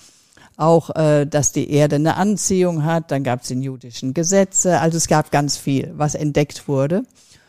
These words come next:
Und das hat sich ja sehr lange gehalten, auch in der Medizin. Die hat sich gewandelt und man hat, äh, viele Krankheiten bekämpft und alles wissenschaftlich belegt.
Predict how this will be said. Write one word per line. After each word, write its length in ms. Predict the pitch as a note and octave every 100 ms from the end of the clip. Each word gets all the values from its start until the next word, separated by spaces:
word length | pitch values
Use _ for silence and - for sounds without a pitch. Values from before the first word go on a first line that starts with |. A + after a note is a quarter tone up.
| _ _ _ _ -
Und 540 | F3+ F#3 F3+ D#3+ - -
das 280 | - E3+ G3
hat 180 | A#3 -
sich 120 | G3+
ja 100 | F#3+
sehr 240 | E3 F3+
lange 260 | E3+ E3 E3+
gehalten, 460 | E3 D3+ G3 G#3 -
auch 160 | C#3+
in 80 | E3
der 100 | D#3
Medizin. 720 | D#3 D#3 D#3+ - - A#3+ F#3+
Die 140 | D3 D#3
hat 100 | -
sich 200 | E3 -
gewandelt 760 | E3 E3 F#3+ G3+ F3 E3+ -
und 520 | D#3 D#3+ D#3+ D#3+ - D#3
man 240 | D#3+ D#3
hat, 340 | E3 - - - - _ _ _ -
äh, 260 | D#3+ D#3+ D3
viele 320 | A3 A3 F3+
Krankheiten 600 | - E3 E3 E3+ E3 E3
bekämpft 840 | E3+ - F3+ G3+ G3 E3+ - -
und 640 | - E3 E3 E3 D3+ - -
alles 320 | F3 F3 F3
wissenschaftlich 800 | E3+ E3+ - D#3+ - E3 - -
belegt. 640 | D#3+ E3 G3+ F3 - -